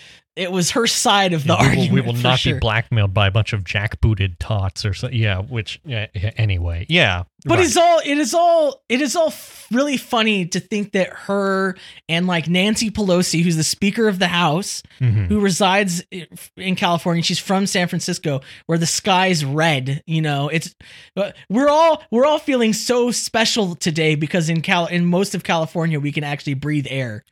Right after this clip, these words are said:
Speaker 2: Right, the
Speaker 1: Um,
Speaker 2: sky's back to being a shade of blue. Approximately.
Speaker 1: Yeah, I mean, there's still, like, a, a halo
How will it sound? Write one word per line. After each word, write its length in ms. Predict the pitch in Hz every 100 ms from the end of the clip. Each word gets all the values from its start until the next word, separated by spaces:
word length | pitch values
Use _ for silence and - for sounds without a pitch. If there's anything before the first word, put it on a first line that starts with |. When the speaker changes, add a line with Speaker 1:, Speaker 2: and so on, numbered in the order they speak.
| -
Speaker 2:
Right, 160 | 107 95
the 80 | 139
Speaker 1:
Um, 60 |
Speaker 2:
sky's 380 | - 127 110 101
back 240 | - 104 -
to 80 |
being 240 | 104 104 95
a 60 |
shade 240 | 92 110 95
of 120 | 92
blue. 400 | 104 98 92 90 _ _ _ _ _ -
Approximately. 400 | - 104 220 196
Speaker 1:
Yeah, 40 |
I 40 |
mean, 160 | 226 233
there's 180 | 254 247
still, 460 | - - 277 262
like, 240 | 226 214 208
a, 180 | 165 -
a 220 | 160 139
halo 880 | - 151 175 202 190 165 143 131